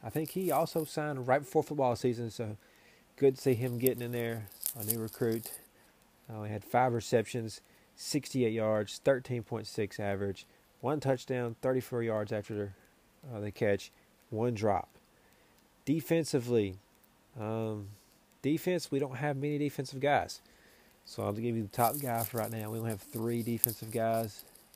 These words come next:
in the league. Hopefully we can get some more guys in that are all about defense.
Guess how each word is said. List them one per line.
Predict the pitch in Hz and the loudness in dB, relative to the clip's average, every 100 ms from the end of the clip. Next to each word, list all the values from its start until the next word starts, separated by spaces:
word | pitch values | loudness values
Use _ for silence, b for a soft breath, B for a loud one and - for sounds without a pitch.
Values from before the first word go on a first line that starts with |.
| 196 | -12
in | 117 120 | -6 -4
the | 113 | -2
league. | 113 117 117 104 - B B B B | 0 0 -2 -4 -14 B B B B
Hopefully | - 135 127 139 | 0 2 2 0
we | 131 | 0
can | |
get | 123 | -2
some | - 123 | -4 -4
more | 113 117 | -2 -2
guys | 117 117 110 | 0 -2 -2
in | 117 120 | -2 -2
that | 113 104 | -2 0
are | 101 | 0
all | 101 107 110 | 2 2 2
about | 101 | -2
defense. | - 117 113 120 127 - | -2 -2 -2 -6 -6 -12